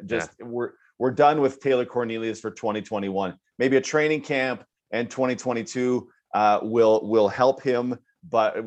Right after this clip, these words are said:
Speaker 1: we, we gotta be done with Cornelius for twenty twenty-one. When does Elk Buckle get in there?
Speaker 2: I'm with you on that. I'm excited. For, it was, it's kinda crazy seeing Trevor Harris wearing Montreal blue this past weekend. I was, I had to, like, shake my head a couple times. I'm like, "Hey,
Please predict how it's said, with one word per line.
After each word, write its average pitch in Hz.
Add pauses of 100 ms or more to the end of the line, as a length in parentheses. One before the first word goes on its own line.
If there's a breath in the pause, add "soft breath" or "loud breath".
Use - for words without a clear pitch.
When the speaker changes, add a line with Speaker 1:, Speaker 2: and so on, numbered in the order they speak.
(180)
Speaker 1:
we, 117
we 117
gotta 123
be 107
done 104
with 101
Cornelius 98
for 95
twenty 90
twenty-one. 82
When 165
does 147
Elk 139
Buckle 110
get 95
in 87
there? 82 (300)
Speaker 2:
I'm 101
with 101
you 95
on 90
that. 90
I'm 98
excited. 98
For, -
it 123
was, 123
it's - (120)
kinda 135
crazy 113
seeing 98
Trevor 110
Harris 104
wearing 101
Montreal 101
blue 87
this 101
past 107
weekend. 135
I 107
was, 95
I 95
had 117
to, 104
like, 95
shake -
my 92
head 95
a -
couple 98
times. 92
I'm 85
like, 82
"Hey, 127